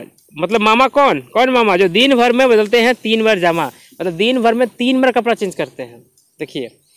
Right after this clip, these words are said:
दिन भर में तीन बार कपड़ा चेंज करते हैं। हम लोग एगो पहनते हैं, सुबह से शाम तक उसको रगड़ते रहते हैं,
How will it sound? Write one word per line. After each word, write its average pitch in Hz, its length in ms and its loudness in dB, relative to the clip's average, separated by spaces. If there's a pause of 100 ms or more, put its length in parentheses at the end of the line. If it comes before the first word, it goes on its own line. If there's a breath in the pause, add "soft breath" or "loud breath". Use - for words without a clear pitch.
(240 soft breath)
दिन 226 260 0
भर 226 180 2
में 226 240 0
तीन 254 360 -4
बार 262 120 0
कपड़ा 247 300 -4
चेंज 240 200 -6
करते 185 240 -6
हैं। 135 200 -12 (300 soft breath)
हम 170 120 -4
लोग 214 180 2
एगो 240 180 2
पहनते 226 380 -2
हैं, 240 80 2
सुबह 233 240 -2
से 233 120 -2
शाम 220 260 -6
तक 226 80 -4
उसको 220 180 -4
रगड़ते 220 320 0
रहते 151 260 -2
हैं, 127 160 -16